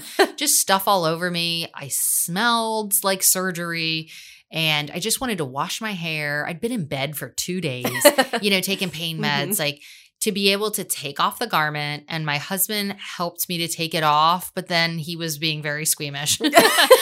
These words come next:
Speaker 2: And I'm like, "Get out of the bathroom. Just let me do it on my own." And everybody's different in their comfort level. And, you know, I was not standing up straight and hunched over, but I washed my hair and didn't blow dry it or anything, but just let it air. It felt so good.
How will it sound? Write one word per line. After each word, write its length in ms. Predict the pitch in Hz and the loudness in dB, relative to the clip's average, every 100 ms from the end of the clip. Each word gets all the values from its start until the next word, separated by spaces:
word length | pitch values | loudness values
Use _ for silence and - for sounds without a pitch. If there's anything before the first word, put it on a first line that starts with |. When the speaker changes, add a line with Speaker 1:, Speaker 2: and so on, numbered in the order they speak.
| 523 311 | 8 8
Speaker 2:
And 180 | - 254 | 6 6
I'm 120 | 240 | 4
like, 280 | 233 202 151 | 4 0 0
"Get 200 | 185 196 | 0 2
out 180 | 202 180 | 4 4
of 60 | 165 | 2
the 60 | |
bathroom. 520 | 151 139 - 226 147 415 | -4 -4 6 6 6 4
Just 260 | 196 - | 6 6
let 140 | 208 208 | 4 4
me 100 | 214 | 2
do 180 | 185 | 0
it 80 | 165 | 0
on 80 | 147 | -2
my 360 | 143 139 139 139 | -2 -4 -6 -8
own." 100 | 143 - - | -12 -14 -2
And 120 | 277 | 0
everybody's 360 | 277 277 226 - | 0 0 -4 -4
different 320 | 156 156 147 | -4 -4 -6
in 80 | 156 | -6
their 140 | 156 | -6
comfort 500 | 151 165 156 160 - _ 160 | -8 -10 -8 -10 -10 _ -4
level. 320 | 151 147 151 | -2 -2 -4
And, 220 | 202 190 - - _ | -4 -6 -8 -20 _
you 80 | 339 | 0
know, 160 | 262 226 | 2 2
I 120 | 226 | 2
was 140 | 277 185 | 2 2
not 220 | 180 - | 2 2
standing 400 | - 139 139 147 | -2 -2 -2 0
up 120 | 240 | 0
straight 520 | - 233 226 220 214 - - - - | 0 2 4 4 0 -12 -20 -20 -10
and 160 | 143 | -8
hunched 360 | 143 254 247 - | 0 2 2 0
over, 220 | 220 220 | 0 0
but 100 | 175 | -2
I 60 | 127 | -4
washed 400 | 123 180 - 233 | -2 -2 -2 -2
my 80 | 208 | -4
hair 760 | 175 180 180 180 180 180 180 | -4 -6 -6 -6 -6 -6 -6
and 380 | 143 131 131 131 _ - | -8 -12 -12 -16 _ -2
didn't 220 | 196 214 | 0 2
blow 180 | 170 151 | 4 2
dry 200 | 143 135 | 2 -4
it 80 | 131 | -4
or 60 | 131 | -8
anything, 280 | 143 143 147 | -10 -10 -8
but 120 | 143 | -8
just 200 | 151 - | -8 -2
let 140 | 156 | 0
it 120 | 151 | 0
air. 160 | 147 151 | -2 -4
It 260 | 170 - - | -4 -6 -6
felt 300 | 220 220 - | -6 -4 0
so 640 | - 196 185 185 185 185 | 0 -2 -4 -4 -6 -10
good. 400 | - 160 165 135 | -8 -8 -6 -10